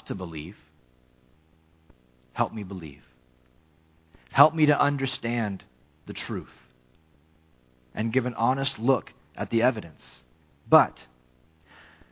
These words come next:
you can only believe in him through faith. Evidence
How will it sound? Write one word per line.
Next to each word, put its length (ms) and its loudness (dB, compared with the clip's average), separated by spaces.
you 140 4
can 180 0
only 340 2
believe 460 6
in 100 -2
him 300 -8
through 160 -8
faith. 340 -6
Evidence 580 4